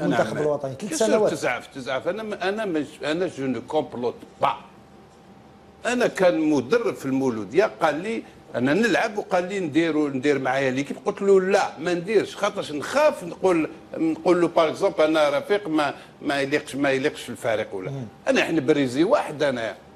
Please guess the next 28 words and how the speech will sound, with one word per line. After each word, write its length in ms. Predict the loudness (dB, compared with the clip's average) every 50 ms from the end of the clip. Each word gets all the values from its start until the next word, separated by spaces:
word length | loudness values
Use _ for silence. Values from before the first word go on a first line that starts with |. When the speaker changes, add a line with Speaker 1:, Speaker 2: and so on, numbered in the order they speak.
| -20 -20 -20 -20 -20 -20 -20 -14 -8 -6
Speaker 2:
مي 80 | -4
كي 140 | -2 0 0
تكون 380 | -2 2 6 6 6 6 4 2
مدرب 500 | 2 2 2 2 0 0 0 0 -4 -4
أنت 200 | -6 -4 -2 -2
مسؤول 500 | -2 -2 -4 -2 0 2 2 4 4 2
على 220 | 0 0 0 0
هادشي، 220 | 0 -2 -4 -4 -2
ما 180 | -2 -2 -2 -2
تغلط 340 | -2 0 2 2 2 2 0
مسموح 400 | -2 -8 -4 -2 0 0 0 0
لك. 320 | -2 -4 -6 -8 -10 -12 -18 -18 -20 -20 -18 -12
Speaker 1:
مم. 80 | -4 0
Speaker 2:
كي 80 | 0
تغلط 380 | 0 2 2 0 0 0 0 -2
ماشي 280 | -4 -6 -2 0 -2 -2
دير 240 | 0 2 0 0
توجهات، 580 | 2 2 0 0 0 0 -4 -4 -4 -4 -6 -8 -12 -16 -20 -12 -6 -4
ولهذا 680 | -2 -2 0 2 2 2 2 2 2 2 0 0 -2 -8 -14 -12 -4 -2
ما، 100 | 0 0
ما 240 | 0 0 -2 -2
نحبش 360 | -2 0 0 -2 -2 -2 -6 -6
الحقرة، 520 | -4 -2 -2 0 2 2 2 2 2 0
هذا 140 | 0 0 -2
ما 120 | -4 -4
كان. 260 | -6 -6 -8 -8 -8 -10 -12 -18 -20 -20 -20 -18 -16 -14 -10
زيد 300 | -2 2 4 4 4 4
واش؟ 200 | 2 2 0 0